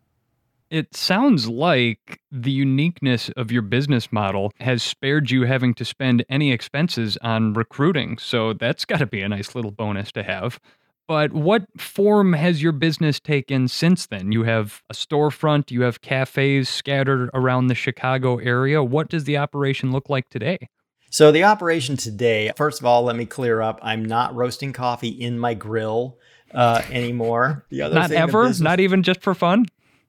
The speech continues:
Speaker 2: Nope, not ever. <laughs> Not ever. The business plan showed us that quality comes with control over the roasting process. And software, remember I'm a techno geek, software is what gives you control.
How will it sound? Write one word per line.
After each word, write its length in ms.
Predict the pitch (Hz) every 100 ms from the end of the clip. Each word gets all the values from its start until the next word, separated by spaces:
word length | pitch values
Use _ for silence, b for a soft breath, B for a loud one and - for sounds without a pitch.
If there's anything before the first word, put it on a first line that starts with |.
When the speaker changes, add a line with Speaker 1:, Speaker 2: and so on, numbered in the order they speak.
| -
Speaker 2:
Nope, 320 | 110 117 -
not 220 | 110 107
ever. 300 | 110 107 131 - 220 - - 226 214
<laughs> 160 | 160
Not 200 | 147 151
ever. 560 | 135 135 - - - - - -
The 100 | 117
business 480 | 135 175 165 165
plan 400 | - - 120 117
showed 420 | 113 - 127 123 113
us 280 | 101 95
that 380 | - 110 104 - _ _
quality 880 | - 123 123 143 147 147 139 139 _ -
comes 320 | - 123 104
with 200 | 113 -
control 880 | - 113 - - 117 113 107 101 -
over 260 | 117 98 95
the 120 | 95
roasting 480 | 101 104 - 101 92
process. 720 | 101 98 - 117 104 107 - _ _ _ _
And 260 | - 110 98
software, 800 | - 156 185 196 - 110 107 117
remember 360 | 113 117 120 120
I'm 140 | 127
a 40 |
techno 500 | - 156 165 156 120
geek, 400 | 104 104 104 - _ _ -
software 960 | - - 147 165 - 117 110 110 110 -
is 180 | 117 107
what 180 | 113
gives 220 | 120 110 101
you 100 | 101
control. 680 | 107 104 - 98 87 -